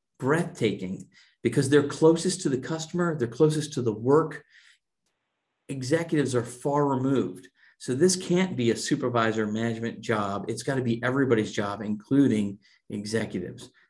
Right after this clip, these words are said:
That's how everybody learns. And, and learning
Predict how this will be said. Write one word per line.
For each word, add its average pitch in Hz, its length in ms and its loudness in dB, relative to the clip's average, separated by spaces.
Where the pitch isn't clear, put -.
That's - 220 -6
how 113 100 -2
everybody 104 380 -2
learns. 101 560 -4
And, 123 300 -4
and 131 260 2
learning 131 640 0